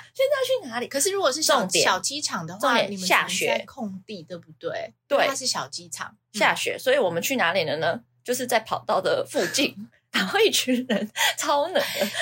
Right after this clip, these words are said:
Speaker 1: 然后，
Speaker 2: 天哪！
Speaker 1: 然后那个，呃，他们就机场的就开始发毯子给我们，
Speaker 2: 嗯。
Speaker 1: 所以我们就大家就包着毯子，然后再等另外一架飞机。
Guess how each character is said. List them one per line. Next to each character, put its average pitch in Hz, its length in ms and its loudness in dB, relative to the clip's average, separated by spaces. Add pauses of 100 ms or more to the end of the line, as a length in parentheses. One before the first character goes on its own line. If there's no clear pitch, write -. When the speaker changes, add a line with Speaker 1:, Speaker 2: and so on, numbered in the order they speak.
Speaker 1:
然 480 120 6
后， 494 60 4
Speaker 2:
天 480 200 2
哪！ 392 380 6
Speaker 1:
然 269 100 2
后 330 320 0 (200)
那 302 180 -2
个， 214 640 0
呃， 175 300 2 (100)
他 254 140 0
们 247 120 0
就 240 160 0 (240)
机 226 160 -6
场 196 220 -2
的 156 160 -4
就 202 140 -6
开 220 100 -4
始 160 80 0
发 151 180 -4
毯 151 240 0
子 160 160 -2
给 175 200 4
我 190 120 4
们， 98 360 -2
Speaker 2:
嗯。 202 180 -4
Speaker 1:
所 214 100 2
以 240 40 6
我 220 100 2
们 165 100 -4
就 190 120 -2
大 196 120 4
家 185 140 2
就 202 80 -6
包 180 240 2
着 185 100 2
毯 - 300 -8
子， 143 140 -18
然 151 100 -4
后 160 80 2
再 202 140 0
等 - 240 -4
另 175 100 0
外 156 140 2
一 - 20 0
架 85 160 -2
飞 - 180 -8
机。 - 300 -18